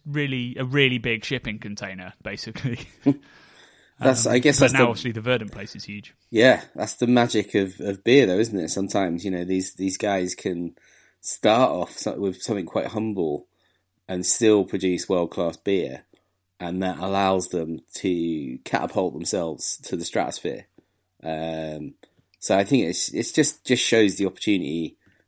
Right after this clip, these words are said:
Speaker 2: in beer and in the market still. You know, if you can, if you can elevate yourself above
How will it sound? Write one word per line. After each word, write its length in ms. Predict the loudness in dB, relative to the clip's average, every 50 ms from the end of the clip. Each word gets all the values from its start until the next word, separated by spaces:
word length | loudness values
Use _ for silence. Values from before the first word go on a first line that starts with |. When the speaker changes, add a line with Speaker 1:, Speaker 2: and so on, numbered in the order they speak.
| _ _
Speaker 2:
in 260 | 0 0 2 2 2
beer 420 | 2 2 2 2 2 0 -2 -6 -8 _ _ _ _
and 140 | -6 -4 -4
in 100 | -4 -4
the 60 | -4
market 480 | -4 -2 -2 -2 -2 -4 -6 -8 -6 -4
still. 300 | -4 -4 -4 -4 -4 -6
You 80 | -6
know, 100 | -6 -8
if 220 | -8 -10 -10 -8 -10
you 80 | -10
can, 400 | -8 -6 -6 -6 -4 -6 -8 -12 _ _ _ _ _ _ _ _ _ _ _ _ _ _
if 160 | -18 -14 -14
you 80 | -12
can 180 | -10 -8 -6 -6
elevate 540 | -4 -2 0 2 2 2 2 0 -2 -4 -4
yourself 380 | -4 -4 -2 -2 -4 -4 -8
above 680 | -12 -14 -6 -4 -2 -2 -2 -4 -6 -10 -14 -18 -20 -20